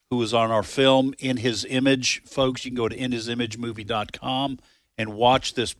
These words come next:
powerful, powerful documentary. Her testimony on, on that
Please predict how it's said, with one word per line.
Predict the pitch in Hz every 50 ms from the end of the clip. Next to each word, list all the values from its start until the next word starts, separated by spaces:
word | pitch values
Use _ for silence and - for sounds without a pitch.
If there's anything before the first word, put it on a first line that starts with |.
| _ _ -
powerful, | - - - 175 190 190 185 165 135 117 - 110 98
powerful | - 139 139 143 139 117 - 123 117
documentary. | 117 120 120 110 117 - 117 113 123 123 120 117 117 113 104 - _ - - - _ _ _ -
Her | 151 151
testimony | 127 - 147 139 - - - 131 123 120 123 120 120 127
on, | - 123 120 135
on | - 131 123 123 120 117
that | 113 120 117 113 -